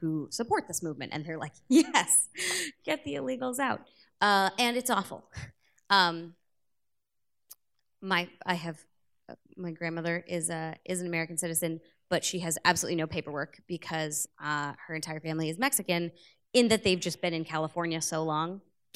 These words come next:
that it used to be Mexico. And so her <laughs> family is all technically undocumented, but they just live there. Um,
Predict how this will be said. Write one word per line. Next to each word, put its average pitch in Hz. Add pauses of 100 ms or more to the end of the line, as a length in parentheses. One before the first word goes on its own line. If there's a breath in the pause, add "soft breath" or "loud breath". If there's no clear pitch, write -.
(140)
that 185
it 240
used 302
to 330
be 320
Mexico. 202 (500 loud breath)
And 202
so 202
her 370
<laughs> 285
family 311
is 247
all 254
technically 349
undocumented, 285
but 208
they 277
just 226
live 226
there. - (480 soft breath)
Um, 190